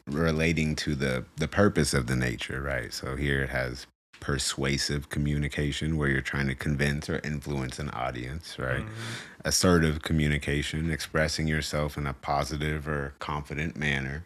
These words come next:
Speaker 1: We discussed that. Aggressive communication, a style where individuals express their feelings and opinions in a way that may seem hostile or forceful,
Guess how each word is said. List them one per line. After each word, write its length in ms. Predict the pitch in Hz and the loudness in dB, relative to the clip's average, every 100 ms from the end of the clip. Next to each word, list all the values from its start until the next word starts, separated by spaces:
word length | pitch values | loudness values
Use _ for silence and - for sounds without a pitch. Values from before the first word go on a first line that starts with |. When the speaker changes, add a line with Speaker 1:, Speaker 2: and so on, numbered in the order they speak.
| - | -8
Speaker 1:
We 80 | |
discussed 540 | 71 67 - 69 71 - | -6 -6 -4 -4 -6 -8
that. 240 | 69 73 - - - - - | -8 -8 -10 -16 -16 -16 -4
Aggressive 680 | - 80 78 95 85 90 76 | 0 4 8 8 8 6 2
communication, 800 | - 71 67 64 67 65 - 73 | 4 4 4 2 0 0 0 0
a 60 | 71 | 0
style 320 | - 71 73 | 0 2 2
where 120 | 69 | 2
individuals 600 | - 78 71 78 71 71 67 | 2 2 4 4 4 2 0
express 400 | 69 - 80 - | -2 2 2 2
their 140 | 73 | -2
feelings 420 | 71 90 87 85 | 2 4 6 4
and 120 | 80 76 | 4 2
opinions 400 | 73 82 78 73 | 2 2 2 2
in 100 | 73 | 2
a 60 | |
way 180 | 71 73 | 4 2
that 160 | 67 - | 2 0
may 160 | 71 | 0
seem 320 | 69 69 65 | 0 -2 -4
hostile 640 | 64 69 67 - 69 67 127 | -4 -2 -2 0 0 2 0
or 100 | 57 | -4
forceful, 840 | - 156 175 - - 67 64 92 | 2 6 6 4 0 0 0 -2